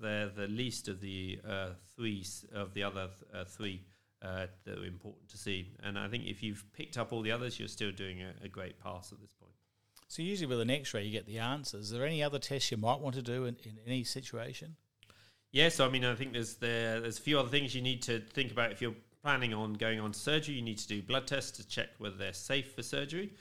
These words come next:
Speaker 1: uh, and to rule out any inflammatory arthritis potentially if you think that's one of the s-, uh, suspicions. And again, if this, if the, there's not a significant amount of arthritis on the X-ray,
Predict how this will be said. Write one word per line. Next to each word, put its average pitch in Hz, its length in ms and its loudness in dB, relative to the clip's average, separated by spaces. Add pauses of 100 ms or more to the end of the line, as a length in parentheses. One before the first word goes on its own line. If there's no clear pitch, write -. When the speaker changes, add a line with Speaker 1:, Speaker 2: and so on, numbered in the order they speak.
(300)
Speaker 1:
uh, 101 380 -2
and 104 240 -4
to 98 400 -2
rule 117 260 -2
out 107 260 2
any 101 420 0
inflammatory 123 540 0
arthritis 120 540 0
potentially 123 460 -4
if - 100 -8
you 104 60 -6
think 107 200 -8
that's 107 240 -8
one 110 140 -4
of 101 80 -6
the 101 80 -4
s-, - 200 -10 (120)
uh, 98 320 -2
suspicions. 135 720 -6 (480)
And 156 260 6
again, 151 280 6
if 139 180 4
this, 135 380 0
if 127 180 -4
the, 117 240 4
there's 113 260 0
not 151 260 4
a 170 40 4
significant 107 480 -4
amount 101 220 -2
of 101 80 -4
arthritis 101 580 -2
on 98 140 -4
the 98 80 0
X-ray, 127 400 -2